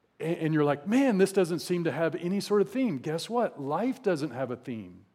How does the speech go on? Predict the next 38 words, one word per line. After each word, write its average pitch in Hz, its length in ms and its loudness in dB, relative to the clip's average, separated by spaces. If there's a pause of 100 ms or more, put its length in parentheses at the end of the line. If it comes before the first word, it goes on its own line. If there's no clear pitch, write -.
(680)
as 147 220 -2
it 147 180 -2
just, 135 320 -6 (480)
as 131 260 -6
you 143 140 -4
just 127 240 -8
walk 156 400 0
it. 120 140 -6
Now, 131 80 -6
you 135 160 0
have, 147 160 -2
you 135 100 -6
can 127 160 -6
create 185 540 0
that 107 400 -2
in 135 100 -6
your 123 140 -2
mission 143 400 -4
and 123 60 -4
your 113 120 -6
purpose, 180 540 -6 (420)
but 151 140 4
it's 156 160 0
this 147 320 -4
idea 143 800 0 (400)
that 156 240 2
you 165 120 -4
need 190 260 -2
to 226 80 0
be 202 140 -2
prepared 190 680 -2
for 156 180 -2
all 196 400 -6
different 190 560 -4
stuff 185 640 -4
during 156 360 -2
the 160 100 -2
day. 180 340 -2